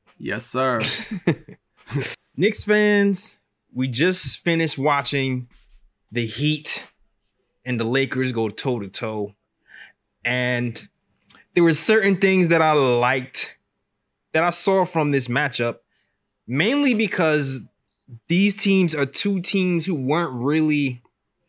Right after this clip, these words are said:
Speaker 2: in the playoff picture before. And now we're looking at them like, "Well, damn, it seems like it is possible to, for things to change quickly if we have the right organization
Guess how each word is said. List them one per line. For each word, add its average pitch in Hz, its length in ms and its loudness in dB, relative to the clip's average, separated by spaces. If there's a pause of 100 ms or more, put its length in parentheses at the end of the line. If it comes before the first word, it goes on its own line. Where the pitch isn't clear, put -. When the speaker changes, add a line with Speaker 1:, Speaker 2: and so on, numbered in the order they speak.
(640)
Speaker 2:
in 156 180 0
the 147 80 2
playoff 143 400 -2
picture 131 280 -6
before. 101 680 -8 (160)
And 127 200 -4
now 147 320 0
we're 147 80 4
looking 139 180 -2
at 135 80 -4
them 139 160 0
like, 131 240 0
"Well, 139 220 2
damn, 147 340 0
it 117 60 -4
seems 143 320 -4
like 139 320 0 (240)
it 135 100 0
is 143 140 2
possible 143 540 -2
to, 117 220 -6 (120)
for - 180 -6
things 135 280 -2
to 127 100 -8
change 123 280 -6
quickly 135 360 -4
if 117 160 -6
we 135 100 -4
have 120 260 -4
the 104 80 -6
right 110 400 -4 (140)
organization 107 880 -6